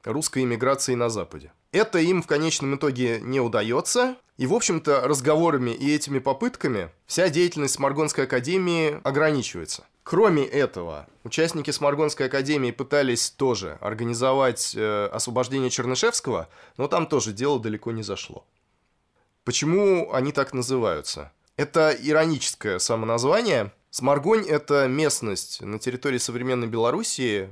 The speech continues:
в которой значительно раньше событий, о которых мы говорим, существовал такой народный промысел. Там дрессировали медведей для цыган,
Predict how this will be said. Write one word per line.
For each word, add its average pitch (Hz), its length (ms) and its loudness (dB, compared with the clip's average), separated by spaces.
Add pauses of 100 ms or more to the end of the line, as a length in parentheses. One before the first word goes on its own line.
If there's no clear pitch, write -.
в - 100 -20
которой 143 640 2
значительно 139 960 0
раньше 120 600 0
событий, 120 400 -2
о 113 60 0
которых 113 300 -4
мы 107 100 -6
говорим, 131 400 0
существовал 151 380 0
такой 143 220 2
народный 139 380 2
промысел. 104 440 -2
Там 117 160 -2
дрессировали 139 540 2
медведей 127 580 -2
для 127 400 2
цыган, 95 440 -4